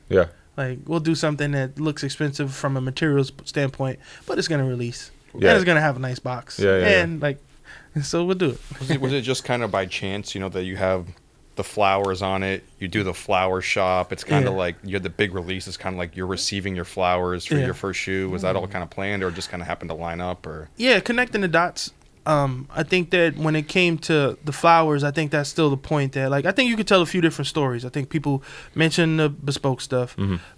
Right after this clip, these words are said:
Speaker 2: but the flowers is, like, that's been my kinda,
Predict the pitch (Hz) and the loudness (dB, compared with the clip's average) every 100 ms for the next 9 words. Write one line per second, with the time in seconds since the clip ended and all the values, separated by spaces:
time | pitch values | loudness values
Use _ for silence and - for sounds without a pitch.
0 | - 143 127 - 139 165 170 170 156 147 | 4 4 4 -2 -2 4 6 8 6 4
1 | 139 135 135 131 147 143 151 143 135 135 | 0 0 0 2 0 0 -2 0 0 0
2 | 131 131 151 139 127 | -2 -2 0 2 0